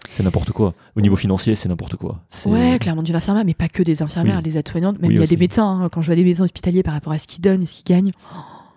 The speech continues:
Speaker 1: Oui, surtout en chirurgie, euh, dans le public, c'est n'importe quoi. Euh,
Speaker 2: Ouais,
Speaker 1: c'est
Speaker 2: quand je vois, euh, pour avoir, euh, pour connaître maintenant beaucoup d'autres secteurs d'activité, euh, d'autres métiers, d'autres secteurs d'activité, c'est, c'est, c'est,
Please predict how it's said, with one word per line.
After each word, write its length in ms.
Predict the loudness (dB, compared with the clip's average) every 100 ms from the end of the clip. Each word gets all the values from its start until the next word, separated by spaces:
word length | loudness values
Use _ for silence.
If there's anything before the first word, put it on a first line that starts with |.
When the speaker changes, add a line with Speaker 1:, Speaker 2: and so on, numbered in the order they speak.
| _ _
Speaker 1:
Oui, 100 | -2
surtout 260 | 0 0 0
en 40 |
chirurgie, 500 | -2 -4 -4 -2 -2
euh, 140 | 0 0
dans 80 | -2
le 60 |
public, 320 | -4 -4 -4
c'est 100 | -2
n'importe 280 | -4 -4 -6
quoi. 240 | -6 -8 -10 -12 -6
Euh, 140 | 0
Speaker 2:
Ouais, 160 | 2 2
Speaker 1:
c'est 40 | 4
Speaker 2:
quand 140 | 2
je 80 | 4
vois, 120 | 4 4
euh, 100 | 2
pour 140 | 2 4
avoir, 200 | 4 4
euh, 480 | 4 4 0 -4 -8
pour 180 | -6
connaître 260 | 0 0 2
maintenant 220 | 2 2
beaucoup 220 | 0 -4
d'autres 220 | -4 -2 -2
secteurs 260 | -2 -2
d'activité, 640 | -2 -4 -8 -2 2 4 2
euh, 200 | 2 0
d'autres 320 | -2 -6 -2
métiers, 400 | 0 0 0 0
d'autres 180 | 0 -2
secteurs 220 | -2 -2
d'activité, 420 | -6 -4 0 0 -2 -10
c'est, 300 | -8 -4 -4
c'est, 220 | -4 -8 -10
c'est, 460 | -6 -4 -2 -6